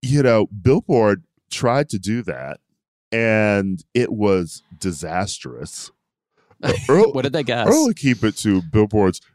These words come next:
Speaker 1: dream set list for Rihanna's Super Bowl, which is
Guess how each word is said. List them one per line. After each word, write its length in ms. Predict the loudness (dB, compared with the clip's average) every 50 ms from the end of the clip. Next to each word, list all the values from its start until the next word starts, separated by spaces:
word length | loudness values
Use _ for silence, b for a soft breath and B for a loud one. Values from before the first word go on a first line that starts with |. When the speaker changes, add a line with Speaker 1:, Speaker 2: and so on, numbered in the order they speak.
| b -18
Speaker 1:
dream 880 | -12 -6 -4 -4 -4 -2 -2 0 0 2 2 2 0 0 -2 -2 -6 -10 _ _
set 340 | -14 -4 0 0 0 0 -2
list 340 | -4 -2 -2 -2 -4 -6 -6
for 100 | -6 -6
Rihanna's 460 | -4 -4 -6 -6 -4 -4 -6 -6 -6
Super 280 | -6 -8 -6 -6 -6 -6
Bowl, 360 | -4 -4 -4 -4 -6 -8 b b b b b b
which 240 | -10 -10 -6 -4
is 300 | -2 -2 -2 -2 -4 -8